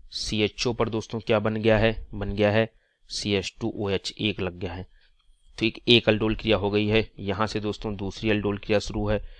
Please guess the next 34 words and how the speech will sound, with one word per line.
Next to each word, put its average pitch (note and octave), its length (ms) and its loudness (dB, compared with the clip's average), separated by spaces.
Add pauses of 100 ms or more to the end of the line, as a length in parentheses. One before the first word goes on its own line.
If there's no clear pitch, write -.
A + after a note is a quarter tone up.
(240)
क्योंकि G#2+ 360 0
एन G#2 160 0
ए A2 60 4
ओ A#2 120 4
एच A2 140 0
आता G2+ 260 4
है, A2 220 4
फिर - 220 -4
इस - 300 -2
हाइड्रोजन G#2+ 380 -2
को G#2+ 100 -2
निकालेगा G#2 480 4
यहाँ G#2 200 0
पर - 160 -4
तो G2+ 100 -4
बनाएगा G2 340 0
सी G2+ 260 -4
एच G#2 140 0
ऋणायन, G#2 340 0 (440)
ये G#2+ 80 4
सी - 180 0
एच G2+ 200 0
ओ G#2 40 4
ऐसे F#2+ 240 2
ही G#2 40 6
रहेगा, G#2 300 4
ये G2 280 0
सी G#2+ 180 -2
एच G2 220 0
टू G#2 100 -2
ओ G#2 60 2
एच G2 80 -2
जुड़ा F#2 220 -2
रहेगा। F2+ 320 -4